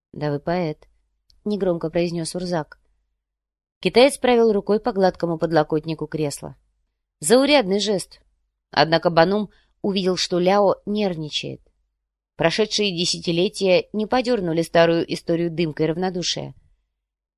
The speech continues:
Ляо по-прежнему переживал те события, пылко, эмоционально. По-прежнему стоял посреди плато Аристарха, стремительно превращающегося в заурядную лунную поверхность. А потом рухнул дворец,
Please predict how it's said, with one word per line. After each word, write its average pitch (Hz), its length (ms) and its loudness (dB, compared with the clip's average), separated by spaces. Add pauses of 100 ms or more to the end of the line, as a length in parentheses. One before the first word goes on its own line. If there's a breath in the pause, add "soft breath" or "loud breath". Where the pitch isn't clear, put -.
(140)
Ляо 185 240 6
по-прежнему 196 580 2
переживал 160 480 2
те 156 140 -6
события, 151 600 -8 (200)
пылко, 190 480 -4 (140)
эмоционально. 160 840 0 (920)
По-прежнему 226 580 2
стоял 190 400 6
посреди 180 400 -2
плато 180 500 2
Аристарха, 180 800 -4 (480)
стремительно 185 640 -2
превращающегося 160 1000 2
в 156 60 -4
заурядную 160 640 2
лунную 151 400 -4
поверхность. 151 720 -2 (1300)
А - 100 -20
потом 214 400 -6
рухнул 175 380 -8
дворец, 139 640 -4